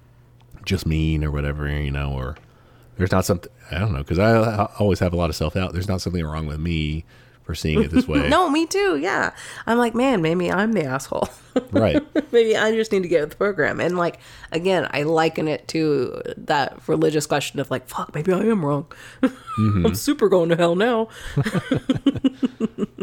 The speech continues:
Speaker 2: Uh.
Speaker 1: That's, I don't know. That's, that's kinda where I was coming from. It is, like, take heart, you know?
Speaker 2: Yes. And I don't know. I, I think it's really,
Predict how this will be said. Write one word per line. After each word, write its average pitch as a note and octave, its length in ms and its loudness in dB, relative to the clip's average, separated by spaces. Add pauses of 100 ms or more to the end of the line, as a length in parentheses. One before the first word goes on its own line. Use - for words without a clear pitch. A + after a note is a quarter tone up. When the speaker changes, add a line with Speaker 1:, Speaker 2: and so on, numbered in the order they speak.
(1500)
Speaker 2:
Uh. C#3+ 420 -6 (360)
Speaker 1:
That's, C3+ 200 0
I C3 80 2
don't C3 100 4
know. D#2+ 140 0
That's, F2 300 -4
that's - 340 -8 (140)
kinda F2 200 -2
where D#2+ 160 0
I D#2+ 60 0
was D#2+ 140 -4
coming D#2 200 -4
from. D#2+ 240 -4
It D2+ 120 -2
is, C#2+ 180 -6
like, C#2 240 -6 (540)
take - 180 0
heart, - 240 -2 (720)
you F2 80 -2
know? C#2+ 160 -4 (480)
Speaker 2:
Yes. - 580 -6 (480)
And A#3 200 0
I A3 180 -2
don't A3+ 100 2
know. C3 280 0
I, D#3+ 200 2
I D#3 100 0
think G#3+ 200 -2
it's - 140 -2
really, D#3 760 2